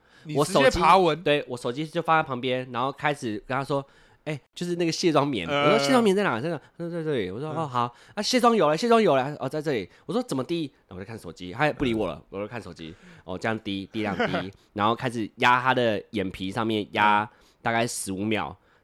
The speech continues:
Speaker 2: 大家软化之后呢，开始慢慢推，
Speaker 1: 对。
Speaker 2: 慢慢推。然后我很怕推的时候推到她眼睛里面，
Speaker 1: 对。
Speaker 2: 我就一直往旁边推，
Speaker 1: 嗯。
Speaker 2: 往旁边推。然后但是女生又很喜欢开眼头的眼线，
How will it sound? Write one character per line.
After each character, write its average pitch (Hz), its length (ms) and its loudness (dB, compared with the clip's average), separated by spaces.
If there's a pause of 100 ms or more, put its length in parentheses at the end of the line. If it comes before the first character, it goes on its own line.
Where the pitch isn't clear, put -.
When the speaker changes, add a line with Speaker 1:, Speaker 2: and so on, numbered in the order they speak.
Speaker 2:
大 127 60 2
家 135 60 6
软 110 220 2
化 120 220 4
之 120 160 -2
后 113 140 2
呢， 98 240 -2
开 113 100 -8
始 104 80 -8
慢 101 100 -4
慢 101 140 -2
推， 95 420 -4 (160)
Speaker 1:
对。 110 120 -8
Speaker 2:
慢 107 80 -2
慢 123 100 0
推。 131 140 -2
然 143 120 2
后 160 60 2
我 156 80 2
很 113 80 -2
怕 131 160 0
推 127 180 0
的 120 60 2
时 120 60 -4
候 120 40 -2
推 127 140 -6
到 113 80 -4
她 123 80 -4
眼 101 180 -6
睛 101 160 -10
里 92 80 -6
面， 92 160 -2
Speaker 1:
对。 175 460 8 (100)
Speaker 2:
我 123 120 0
就 175 120 4
一 170 40 4
直 160 80 4
往 107 340 2
旁 107 320 -2
边 123 180 4
推， 117 360 2
Speaker 1:
嗯。 120 140 -4
Speaker 2:
往 104 100 -4
旁 107 100 0
边 135 160 2
推。 139 180 2
然 147 80 0
后 190 80 2
但 208 140 0
是 202 80 -4
女 139 180 0
生 135 140 -2
又 160 100 4
很 117 200 2
喜 107 100 -8
欢 95 140 -4
开 - 180 -2
眼 101 240 -2
头 87 160 -8
的 87 100 -4
眼 85 240 -8
线， 78 300 -4